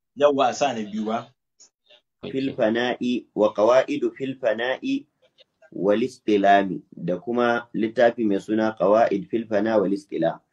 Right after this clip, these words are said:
Speaker 3: Ka'idoji game da fana'i, abin da sufaye suke kira fana'i wal istilam, da kuma haukacewar soyayya, ko soye-, ko magagin soyayya da masoya suke shiga.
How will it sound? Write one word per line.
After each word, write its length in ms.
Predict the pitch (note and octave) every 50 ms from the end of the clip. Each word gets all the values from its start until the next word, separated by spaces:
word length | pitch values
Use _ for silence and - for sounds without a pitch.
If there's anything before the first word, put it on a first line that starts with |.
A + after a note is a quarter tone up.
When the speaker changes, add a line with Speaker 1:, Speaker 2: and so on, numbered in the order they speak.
| _ _ _ _ _ _ _ _ _ _
Speaker 3:
Ka'idoji 960 | - - G#2 A2 A2 - A#2 A2+ A#2 A#2 A#2 A2+ G#2+ G#2 A#2 A#2 A2+ - - F2
game 240 | F2+ F#2+ G2 G#2+ A2
da 100 | A2 G#2+ -
fana'i, 720 | - F#2+ F#2 G2 A2 A#2 A#2+ - - A#2 A2+ A2+ A2 A2 - _ _ _ _ _ _ _ _ _ _ _ _ _ _
abin 260 | - F2 G2 A2 A#2 G2+
da 60 | F#2
sufaye 380 | F#2 - A2+ A2 G#2+ G#2+ G#2 G#2+
suke 240 | - - G#2+ G2 F#2+
kira 240 | A2 G#2+ G#2 G2+ -
fana'i 380 | F#2 F2 F#2+ A2 A2 - F#2 G2
wal 140 | F#2+ F#2+ G#2+
istilam, 640 | A2+ A2+ - - F#2 G2+ G#2+ G#2+ G#2+ G#2 G2+ - _ _ _ _ _ _ _
da 160 | - - - -
kuma 480 | - A#2 A2 A2+ A2+ A2 A2 A2 - - _ _ _ _ _ _ _ -
haukacewar 720 | G#2 A#2 A#2+ A#2+ - G#2 - - A#2+ A2 G2+ G2 G#2 G2+
soyayya, 640 | G2+ - - F#2 F#2 F#2+ G2 G2 F#2+ F2+ - - - _ _ _ _ _ _ _ _ _ _ _ _ _ _ _ -
ko 160 | - G#2+ A2+
soye-, 380 | A2 - G#2+ G2+ G2 G2+ - -
ko 340 | F2+ F2+ - - A2+ A#2+ A#2
magagin 680 | A2 G#2+ G#2+ G2+ G2 F#2 F#2 G2+ F#2+ F2+ F2+ A2+ A2+ A#2
soyayya 560 | A#2 - G2+ F#2 F#2+ G#2 G#2+ G#2+ G#2+ G2 F#2+
da 80 | F2 F2+
masoya 460 | F#2 G#2 G#2 - - F#2 F2 F#2 F#2+
suke 320 | F#2 - F2+ - - F2+ E2
shiga. 400 | - F2 - E2 E2+ D#2+ -